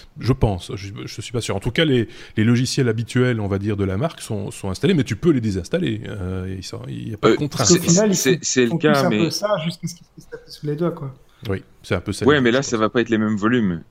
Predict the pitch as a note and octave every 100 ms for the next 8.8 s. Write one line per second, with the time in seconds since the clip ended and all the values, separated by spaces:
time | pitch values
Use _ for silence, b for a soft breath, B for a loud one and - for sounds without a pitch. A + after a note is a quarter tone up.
0 | _ - G2+ G#2 G2+ A2 G2 F#2+ F#2 F#2
1 | F2+ - G2+ - G#2 G#2 F#2+ G2 F#2+ F#2+
2 | A2 G#2+ G2+ F#2 F#2+ - A#2 A#2 F#2+ F#2+
3 | F#2+ F#2+ G2 F2+ - F#2 G2 F#2+ F#2+ F#2
4 | F2+ E2 F#2 D2 F#2 F2+ F2 F2 F2+ F2
5 | - - - D2+ F2 D2 C2+ F#2+ F#2 F#2
6 | G#2 G#2+ - G2 G2 F#2 F2+ B2 C3 B
7 | B B - G2 F#2 F2+ F#2 G2 F2+ F#2
8 | F#2 - A2 F#2+ F2+ F2+ G#2+ A#2